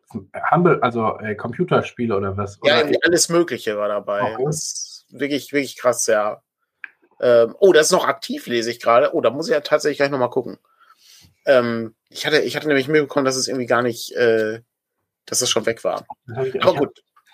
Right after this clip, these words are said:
Speaker 1: ich hab noch dieses Humble Bumble monatlich, äh, sogar aktiv.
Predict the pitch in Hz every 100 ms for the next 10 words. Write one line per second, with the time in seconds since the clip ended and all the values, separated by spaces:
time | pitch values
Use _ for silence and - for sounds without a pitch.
0 | _ - 143 160 139 131 - 151 160 135
1 | 135 135 113 139 190 127 - 98 - -
2 | _ 107 101 101 95 - - 107 - -
3 | - 104 98 -